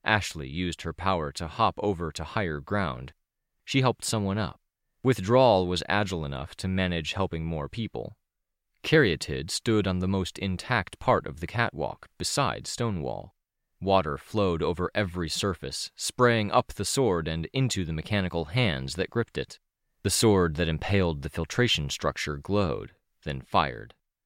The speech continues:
The entire room shuddered, and every single foothold, catwalk, platform, and box on the structure were jarred, knocked down a peg, or made to fall. Fume Hood, back in a secure position, resumed her attack.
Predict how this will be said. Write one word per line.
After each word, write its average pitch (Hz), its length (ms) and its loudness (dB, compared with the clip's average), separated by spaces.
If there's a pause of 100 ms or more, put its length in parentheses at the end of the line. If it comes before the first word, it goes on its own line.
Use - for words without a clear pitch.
(240)
The 78 60 -8
entire 73 420 -4
room 76 440 -4
shuddered, 69 500 -4 (400)
and 113 140 4
every 117 200 4
single 104 360 2
foothold, 78 640 -2 (140)
catwalk, 71 580 -6 (100)
platform, 78 640 -2
and 80 260 -10
box 101 380 0
on 85 140 -8
the 82 80 -8
structure - 480 -4
were 78 180 -6
jarred, 85 560 -6 (420)
knocked 92 300 0
down 82 240 0
a 62 60 -10
peg, 78 400 -10 (140)
or 95 160 0
made 98 280 -2
to 98 60 -6
fall. - 500 -6 (420)
Fume 160 340 4
Hood, 73 320 -6 (180)
back 92 300 2
in 87 80 -4
a 76 80 -4
secure 90 480 -2
position, 78 560 -4 (320)
resumed 113 460 4
her 76 140 -4
attack. 71 540 -4